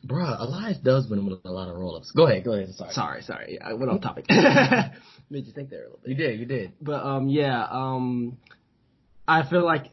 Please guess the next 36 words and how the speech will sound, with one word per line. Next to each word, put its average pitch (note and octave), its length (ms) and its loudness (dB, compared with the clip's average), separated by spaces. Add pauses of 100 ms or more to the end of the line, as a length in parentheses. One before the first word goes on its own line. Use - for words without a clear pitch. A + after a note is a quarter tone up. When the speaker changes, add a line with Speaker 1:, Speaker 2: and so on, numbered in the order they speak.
(120)
Speaker 2:
the D3 200 -6
moment F3 420 4
she D#3 340 -2 (220)
lost D#3 400 2
a C#3+ 80 0
roll-up D#3+ 560 2
to D3 80 -4
Becky D3 680 -2
was C3+ 220 -2
when C3+ 240 0
she C3 160 -4
just B2+ 140 -4
started C3+ 240 4
losing, B2 480 0 (220)
she C3+ 200 -4
just B2+ 120 0
lost B2+ 440 2
every B2+ 220 0
momentum, B2+ 840 0 (400)
all C3+ 160 4
the B2 60 4
momentum. B2 500 2
And B2 100 -2 (300)
it A#2 60 -2
was B2 80 2
just A#2+ 160 -6
like, A2 200 -2
okay, G#2+ 580 -4 (840)
well, B2+ 320 2
you C3 160 6
just C3+ 220 4
dominated C3+ 580 6
the C3 140 4
entire C3 420 2
Elimination B2 440 2
Chamber, C#3 520 2